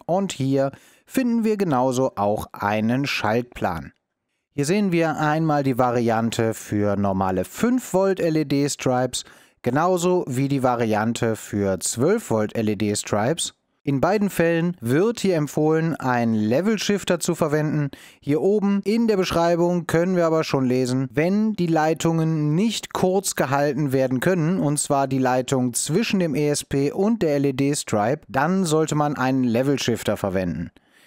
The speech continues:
In meinem Fall habe ich den weggelassen und direkt die L E D mit der Node M C U verbunden und das funktioniert in meinem Fall auch tadellos.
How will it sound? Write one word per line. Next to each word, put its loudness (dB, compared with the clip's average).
In -2
meinem 2
Fall 0
habe 0
ich -6
den 0
weggelassen 0
und 0
direkt -2
die -2
L 0
E 2
D 0
mit 0
der 2
Node 0
M 0
C -4
U 0
verbunden 0
und 0
das 0
funktioniert -2
in 0
meinem 0
Fall -4
auch -4
tadellos. -2